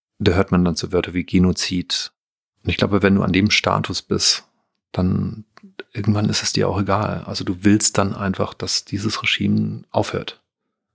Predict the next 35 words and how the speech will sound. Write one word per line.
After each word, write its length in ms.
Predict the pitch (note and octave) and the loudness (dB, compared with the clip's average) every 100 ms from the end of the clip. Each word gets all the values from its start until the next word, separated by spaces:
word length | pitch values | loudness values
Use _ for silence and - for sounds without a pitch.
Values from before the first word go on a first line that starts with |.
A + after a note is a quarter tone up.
| _ _ _ _ _ _ | _ _ _ _ _ _
Das 120 | - - | 0 2
ist 40 | |
jetzt 160 | A2+ G2+ | 4 4
meine 200 | F#2 G#2 | 2 2
Interpretation, 600 | G2+ F2+ F#2+ F#2 G#2+ F2+ | 0 -2 0 2 2 2
das 140 | E2+ | 2
habe 100 | F#2+ | 0
ich 80 | G2 | 0
jetzt 120 | - | 0
so 80 | G2 | 2
nicht 160 | F2+ | 2
gehört, 360 | - - F#2 - | -2 0 2 2
aber 140 | F#2 | 0
ich 100 | F#2 | -2
meine, 220 | F#2+ F#2+ F#2+ | 2 2 2
ich 100 | - | -2
habe 160 | - | 0
ja 40 | F#2+ | -2
genügend 500 | F#2+ F#2 G#2+ G#2 - | 0 2 2 0 0
junge 380 | G2+ G2+ F#2 - _ - _ - | 0 2 0 -6 _ -20 _ 0
Iranerinnen 720 | G#2 F2 E2 G#2 G2 G2 G2 | 4 4 2 0 0 0 0
vor 180 | - F#2 | 0 0
der 80 | F2+ | 0
Kamera 340 | - F2+ F2 | 0 0 0
gehabt 340 | F#2+ F2+ A#2+ F#2+ | 0 -2 0 0
und 60 | |
ich 100 | - | 0
hab 100 | - | 0
immer 180 | G#2 E2 | 2 2
gefragt, 360 | E2 - G2 - | 2 -2 -2 -2
„Darf 160 | - | -4
ich 120 | F2 | -4
ein 60 | F#2+ | 0
Bild 180 | F2+ F2+ | 2 2
machen?“ 220 | F2+ F2+ | -2 -6